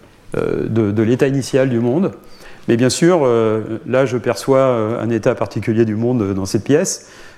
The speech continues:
Euh, mais j'ai toujours, euh, en mémoire, euh, l'état de la rue, euh, de la météo, euh, de ce qui se passe ailleurs dans le monde, et cetera. Donc, euh, il faut combiner ça avec, euh, le contenu du mémoire, associative, probablement, euh,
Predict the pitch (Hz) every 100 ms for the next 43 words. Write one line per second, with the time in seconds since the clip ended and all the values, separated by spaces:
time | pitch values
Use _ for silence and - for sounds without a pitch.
0 | - 107 104 104 - - 120 117 113 -
1 | 117 147 151 120 107 117 120 131 151 135
2 | 110 107 101 98 - - 110 104 120 120
3 | 104 101 113 107 131 143 151 135 110 113
4 | 104 98 120 113 110 110 127 113 127 131
5 | 139 123 104 107 95 104 - 117 107 107
6 | 110 104 123 117 98 104 107 104 170 -
7 | - - - 123 120 - 127 104 110 151
8 | 139 147 131 123 123 135 135 165 - 110
9 | 131 143 110 101 107 113 127 110 113 110
10 | 127 185 - - - - - - 101 -
11 | 98 143 165 - - - - 107 101 110
12 | 156 - - - - - 98 98